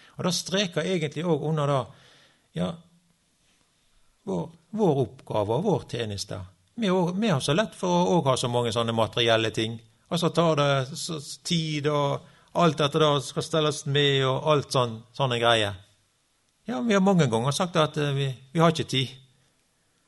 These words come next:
Men vi har også, vi også står i, i ei vitnetjeneste, som levittene gjorde. Det står at vi er et utvalgt folk, det er et kongelig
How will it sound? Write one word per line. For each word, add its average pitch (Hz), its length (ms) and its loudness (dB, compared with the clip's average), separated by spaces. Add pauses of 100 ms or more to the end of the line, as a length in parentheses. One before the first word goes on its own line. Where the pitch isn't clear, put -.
(200)
Men 127 140 -6
vi 143 100 0
har 113 200 2
også, 131 280 -2 (480)
vi 139 140 2
også 101 220 -2
står 180 240 -4
i, 143 120 -4 (500)
i 151 100 -4
ei 143 140 2
vitnetjeneste, 107 880 -6 (480)
som 135 200 -2
levittene 120 640 -2
gjorde. 95 300 -4 (1600)
Det 104 80 -8
står 113 320 -4
at 95 160 -10
vi 107 80 -4
er 101 100 -4
et 95 140 -14 (100)
utvalgt 110 560 -4
folk, 104 360 -6 (180)
det 139 100 -12
er 123 120 -16 (180)
et - 240 -14
kongelig 107 640 -2